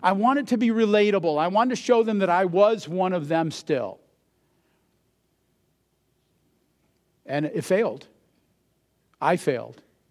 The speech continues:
And then I realized something that Jesus has said in Matthew five thirteen. I, I,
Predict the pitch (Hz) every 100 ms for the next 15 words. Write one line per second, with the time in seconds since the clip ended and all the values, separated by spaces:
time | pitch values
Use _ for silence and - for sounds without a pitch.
0 | _ _ _ _ _ _ _ _ _ _
1 | 123 131 214 233 208 214 190 180 190 185
2 | 185 160 135 175 170 180 - 156 - 165
3 | 147 143 139 139 - 127 143 147 151 175
4 | 156 - 131 123 143 151 160